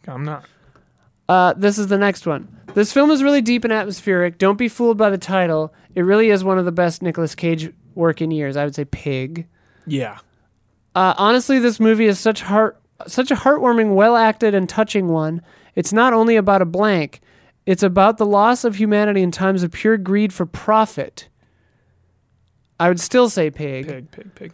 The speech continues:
Speaker 2: Stealing Nick Cage's pi-, uh, blank is far more dangerous than killing John Wick's dog. Yeah, it's Pig. Okay. It
Speaker 1: The
Speaker 2: is
Speaker 1: John
Speaker 2: Pig.
Speaker 1: Wick comparisons were so fucking weird.
Speaker 2: Well, the
Speaker 1: Like,
Speaker 2: trailer,
Speaker 1: what?
Speaker 2: it, it made you think it was gonna go that way. And then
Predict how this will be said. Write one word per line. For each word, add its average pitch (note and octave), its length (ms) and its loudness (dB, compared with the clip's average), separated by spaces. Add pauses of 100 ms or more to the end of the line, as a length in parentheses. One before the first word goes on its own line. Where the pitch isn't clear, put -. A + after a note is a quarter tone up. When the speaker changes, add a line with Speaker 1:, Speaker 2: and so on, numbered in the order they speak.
(120)
Speaker 2:
Stealing B3+ 420 2
Nick B3+ 160 0
Cage's A3+ 340 0
pi-, - 240 -4
uh, F#3+ 320 2
blank G3 500 0
is F3+ 160 0
far G#3 220 2
more G#3+ 160 2
dangerous G3 380 0
than F#3+ 120 0
killing F#3 280 0
John G#3+ 240 4
Wick's G#3 240 2
dog. F3+ 440 4
Yeah, F3+ 220 0
it's C#3+ 120 -8
Pig. - 300 -8
Okay. - 240 -8
It F3 160 2
Speaker 1:
The F3 60 2
Speaker 2:
is F3 60 4
Speaker 1:
John G#3+ 240 4
Speaker 2:
Pig. F3+ 60 2
Speaker 1:
Wick D#3 140 0
comparisons B2+ 560 -12
were A#2+ 120 -20
so D#3+ 480 -14
fucking - 960 -14
weird. A2+ 680 -10
Speaker 2:
Well, A#3 160 6
the A3+ 100 2
Speaker 1:
Like, A3+ 60 -6
Speaker 2:
trailer, E4+ 460 2
Speaker 1:
what? G3+ 240 2
Speaker 2:
it, G#3+ 140 0
it G#3+ 40 -2
made A#3 200 2
you G#3+ 120 -2
think C4+ 380 -2
it G3+ 100 -6
was E3+ 140 -4
gonna E3+ 200 0
go G3 240 4
that D3 220 0
way. C#3+ 280 -2
And F#3 180 -2
then G3 220 0